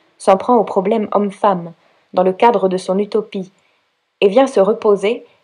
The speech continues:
non sans un certain malaise à mon avis, mais il se repose néanmoins, sur ceci. Mais si la seule différence, c'est que la femelle porte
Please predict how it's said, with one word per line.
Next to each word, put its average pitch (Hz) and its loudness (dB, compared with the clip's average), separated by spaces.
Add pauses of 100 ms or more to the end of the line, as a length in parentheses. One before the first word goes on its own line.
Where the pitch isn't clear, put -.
(420)
non 214 0
sans 185 0
un 180 -2
certain 196 -2
malaise 185 -2
à 180 -4
mon 185 -2
avis, 196 -2
mais 185 -6
il 165 -12
se - -8
repose 190 -2
néanmoins, 185 -6 (480)
sur 247 0
ceci. 185 -6 (1200)
Mais 220 2
si 294 -4
la 226 6
seule 240 2
différence, 226 -4
c'est - -6
que 214 0
la 185 2
femelle 233 0
porte - -2